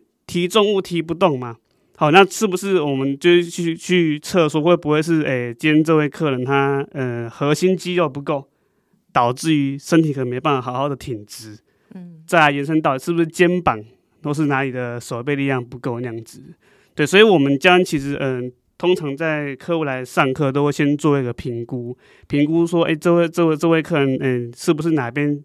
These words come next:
Speaker 1: 肌肉是需要先加强的？那甚至从日常生活中，哎，去，去了解说，哎，像之前我有客户就是，哎，他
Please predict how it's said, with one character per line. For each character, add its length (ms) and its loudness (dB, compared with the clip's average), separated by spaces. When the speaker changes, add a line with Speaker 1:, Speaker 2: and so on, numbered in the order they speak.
Speaker 1:
肌 140 -6
肉 120 2
是 80 0
需 160 -2
要 100 4
先 220 0
加 240 4
强 240 -8
的？ 160 -10
那 160 6
甚 180 2
至 100 2
从 280 -2
日 120 2
常 220 0
生 240 -2
活 80 -2
中， 240 -2
哎， 80 -4
去， 320 -2
去 200 -2
了 140 0
解 140 -2
说， 140 -4
哎， 140 2
像 240 4
之 100 -2
前 160 0
我 180 0
有 60 -6
客 200 -4
户 40 -2
就 120 -6
是， 40 -4
哎， 240 -2
他 460 0